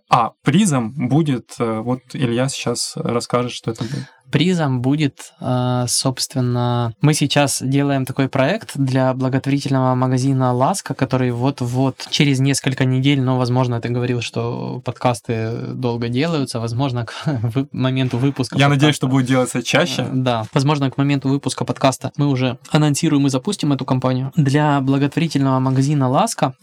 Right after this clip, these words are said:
Speaker 2: кто не знает, э, это ребята, которые занимаются тем, что поддерживают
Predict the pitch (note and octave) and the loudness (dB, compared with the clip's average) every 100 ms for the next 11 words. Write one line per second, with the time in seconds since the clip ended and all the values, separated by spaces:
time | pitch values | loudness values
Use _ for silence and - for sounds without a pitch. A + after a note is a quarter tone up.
0 | - - D#3 C#3+ B2+ C#3 C#3 B2+ B2 B2+ | -14 -2 2 2 2 2 0 -2 -4 -2
1 | B2+ C3+ C3+ C3 C#3 C#3 B2+ B2 A#2+ A#2+ | -2 -2 -2 0 2 2 0 0 0 0
2 | A#2 A2+ B2+ B2 B2+ - B2+ B2+ A#2+ A#2 | 0 -2 -6 -8 -6 -2 0 0 0 0
3 | B2 B2+ B2 - B2 B2+ - A#2 B2 B2+ | 0 0 0 -2 -2 -2 -2 -4 -2 0
4 | B2+ B2 A#2+ A#2+ A#2 - | 0 0 0 0 -2 -6